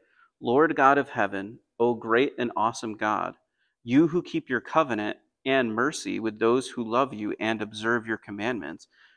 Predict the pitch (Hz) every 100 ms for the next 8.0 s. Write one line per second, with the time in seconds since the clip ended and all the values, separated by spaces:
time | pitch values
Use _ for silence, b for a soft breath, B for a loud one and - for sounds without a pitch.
0 | b - 143 156 170 143 131 120 120 -
1 | 160 139 90 101 - _ _ _ 123 113
2 | - 131 - 101 101 - 117 110 - 107
3 | 113 110 - 120 - - - _ _ _
4 | _ _ - 117 131 135 123 110 - 139
5 | 175 175 - 139 127 120 113 110 - 139
6 | 104 82 - - 113 107 104 - 131 127
7 | 123 117 123 113 107 107 107 98 -